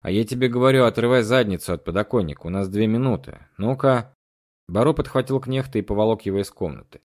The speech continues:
Кнехт с трудом передвигал ноги и тяжело висел у напарника на плече. Впрочем, у него еще хватало сил ругать себя последними словами за слабость. «Ты был великолепен сегодня», пропыхтел Баро, стаскивая Кнехта вниз по лестнице. «Теперь держись,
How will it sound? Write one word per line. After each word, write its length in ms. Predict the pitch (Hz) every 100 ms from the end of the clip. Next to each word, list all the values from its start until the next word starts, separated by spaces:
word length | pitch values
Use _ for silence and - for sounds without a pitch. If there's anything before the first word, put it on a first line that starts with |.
| _ _
Кнехт 360 | - 139 135 -
с 120 | -
трудом 460 | 127 127 127 151 131
передвигал 540 | 117 107 117 123 120
ноги 340 | 127 151 120
и 60 | 104
тяжело 360 | 104 104 117 113
висел 320 | 104 - 107
у 60 |
напарника 540 | 98 92 101 90 87 87
на 100 | 78
плече. 500 | 87 87 - 57 - _ _
Впрочем, 520 | - 135 135 139 131 -
у 60 |
него 220 | 123 127 131
еще 220 | - 117
хватало 520 | - 117 - 120 107
сил 240 | - 107
ругать 320 | 101 98 104 -
себя 200 | 92 90
последними 540 | 85 - 98 90 85
словами 420 | - 90 87 82
за 160 | 76 78
слабость. 600 | - 80 - 50 - _ _ _ _ _ _ _ _ -
«Ты 200 | 120 139
был 200 | 135 127
великолепен 640 | 127 131 139 104 101 104
сегодня», 520 | - 107 90 71 67 -
пропыхтел 480 | 85 85 - 85 78
Баро, 340 | 80 92 117
стаскивая 540 | - 110 104 - 90 87
Кнехта 420 | 104 107 - 87
вниз 240 | 90 87
по 120 | -
лестнице. 560 | 92 82 - - - - _ _ _ _
«Теперь 300 | - - 151
держись, 680 | 147 147 139 151 78 - -